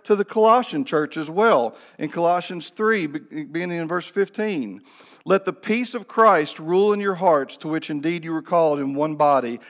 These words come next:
and be thankful." Let the word of Christ dwell in you richly, teaching, admonishing one another in wisdom, and singing psalms and hymns and spiritual songs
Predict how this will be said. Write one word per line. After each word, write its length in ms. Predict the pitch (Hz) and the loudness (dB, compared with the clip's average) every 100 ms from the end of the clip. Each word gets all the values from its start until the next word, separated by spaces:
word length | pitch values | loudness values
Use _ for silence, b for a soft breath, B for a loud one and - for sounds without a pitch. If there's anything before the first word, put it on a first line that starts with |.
| B B - | B B -2
and 260 | 185 202 | 0 0
be 180 | 190 196 | -2 -4
thankful." 800 | - 220 214 208 - 123 92 101 _ _ _ _ _ _ b b | -2 0 0 -2 -8 -8 -8 -14 _ _ _ _ _ _ b b
Let 120 | 185 | -4
the 80 | 196 | 0
word 300 | 180 202 226 | 4 6 6
of 80 | 202 | 4
Christ 440 | 185 165 151 - | 6 6 4 -2
dwell 300 | 147 180 180 | 0 2 2
in 60 | 170 | 0
you 120 | 165 | -2
richly, 480 | 165 214 220 160 139 | 4 4 4 -2 -8
teaching, 520 | - 214 233 180 143 | -6 -6 -4 -4 -4
admonishing 580 | 135 156 202 214 185 156 | -2 2 2 0 -4 -4
one 120 | 147 | -2
another 300 | 143 143 143 | 0 0 0
in 200 | 135 139 | -2 0
wisdom, 400 | 185 214 151 139 | 2 2 0 -4
and 100 | 135 | -4
singing 320 | 165 147 143 | -4 -4 -6
psalms 500 | - 185 208 196 143 | -4 0 2 2 0
and 140 | 135 135 | -4 -6
hymns 400 | 185 208 170 139 | -2 -2 -4 -6
and 100 | 135 | -10
spiritual 440 | - 190 185 165 | -4 -2 -2 -8
songs 580 | - 208 196 160 143 | -2 2 2 0 -4